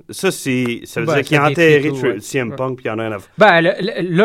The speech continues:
Speaker 2: roster au complet devient enterré, tu sais, je veux dire, si C M Punk réussit pas,
Speaker 1: C'est
Speaker 2: ou
Speaker 1: celui
Speaker 2: Daniel
Speaker 1: qui,
Speaker 2: Bryan.
Speaker 1: c'est celui qui suscite le plus de réactions
Speaker 2: Mhm.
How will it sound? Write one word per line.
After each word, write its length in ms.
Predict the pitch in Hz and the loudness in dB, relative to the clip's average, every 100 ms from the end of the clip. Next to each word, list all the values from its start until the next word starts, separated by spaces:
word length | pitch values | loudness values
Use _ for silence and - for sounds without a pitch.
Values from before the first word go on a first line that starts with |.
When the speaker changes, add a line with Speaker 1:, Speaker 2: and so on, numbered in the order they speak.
| 214 | 6
Speaker 2:
roster 280 | 185 165 262 | 4 4 0
au 80 | - | 2
complet 320 | 151 139 269 | 0 0 0
devient 240 | 156 127 | -2 -2
enterré, 540 | 127 127 139 120 151 151 | -4 -2 -4 -4 -6 -8
tu 60 | 160 | -8
sais, 60 | |
je 40 | 135 | -8
veux 60 | 131 | -6
dire, 140 | 143 | -6
si 220 | - 269 | -4 -6
C 220 | - 240 | -4 0
M 180 | 185 151 | 2 2
Punk 260 | - 190 202 | 2 0 0
réussit 480 | 147 156 139 - _ | -2 -2 -4 -10 _
pas, 260 | 156 175 190 _ _ | -2 -2 -4 _ _
Speaker 1:
C'est 180 | - 160 | -2 2
Speaker 2:
ou 40 | |
Speaker 1:
celui 160 | 185 196 | 6 8
Speaker 2:
Daniel 240 | 196 185 | 8 6
Speaker 1:
qui, 60 | 165 | 4
Speaker 2:
Bryan. 360 | 165 160 151 180 | 4 4 6 4
Speaker 1:
c'est 80 | 208 | 4
celui 240 | 190 233 | 4 2
qui 220 | - 165 | -2 -4
suscite 420 | - 156 - 214 | -4 -8 -6 0
le 60 | 165 | 2
plus 200 | 151 175 | 2 4
de 60 | 156 | 4
réactions 480 | 147 139 - 180 185 | 4 2 2 2 2
Speaker 2:
Mhm. 200 | 175 196 | 2 0